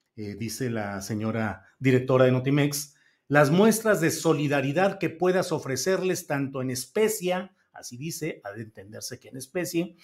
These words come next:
tanto en especia como en estímulos verbales o por carta. También la atención mediática que puedas prestar al respecto desde tu medio que diriges. Necesitamos estar unidos y denunciar y exigir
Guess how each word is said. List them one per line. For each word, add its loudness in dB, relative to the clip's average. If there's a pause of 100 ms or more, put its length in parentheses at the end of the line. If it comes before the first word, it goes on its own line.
(240)
tanto 8
en 8
especia 4 (200)
como 4
en 8
estímulos 4
verbales 2
o 2
por 2
carta. -10 (440)
También 4
la 6
atención 0
mediática 0
que -2
puedas -2
prestar -4
al -2
respecto -4 (300)
desde 6
tu 2
medio 4
que 2
diriges. 0 (300)
Necesitamos 4
estar -2
unidos 0
y 0
denunciar -2
y -2
exigir -4